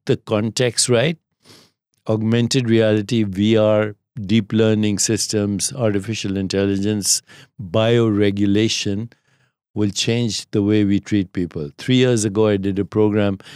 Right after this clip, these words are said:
with Fitbit, and that wasn't that sophisticated at that time, but people could actually look at their heart rate variability,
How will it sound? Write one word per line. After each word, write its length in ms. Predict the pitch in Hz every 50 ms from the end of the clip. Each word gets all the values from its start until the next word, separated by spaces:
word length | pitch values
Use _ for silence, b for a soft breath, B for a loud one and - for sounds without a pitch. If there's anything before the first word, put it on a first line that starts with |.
| B B B B
with 240 | - 101 92 - -
Fitbit, 420 | - 139 135 - - 107 90 78 - -
and 260 | 123 117 110 113 110
that 200 | 120 120 113 -
wasn't 380 | 127 120 120 123 117 127 127 113
that 180 | 107 107 101 - _ _ _ - - b b b b _ _ _ - 131 143 - _ _
sophisticated 880 | - - - 127 107 - 117 107 - 113 101 110 110 101 107 107 104 104
at 180 | 92 98 98
that 240 | 87 104 104 95 -
time, 340 | - 104 101 104 147 180 165 - B B B B B B
but 160 | - 110 98 -
people 320 | 127 120 113 165 156 131
could 320 | - - 123 110 107 - - -
actually 480 | - 120 120 - - - 143 127 113 110
look 240 | 107 107 120 -
at 160 | 151 127 113 110
their 140 | 110 104
heart 280 | 98 104 101 98 - -
rate 220 | 104 101 107 110 - _
variability, 840 | 101 101 107 104 104 101 92 98 95 95 90 80 - 104 107 127 -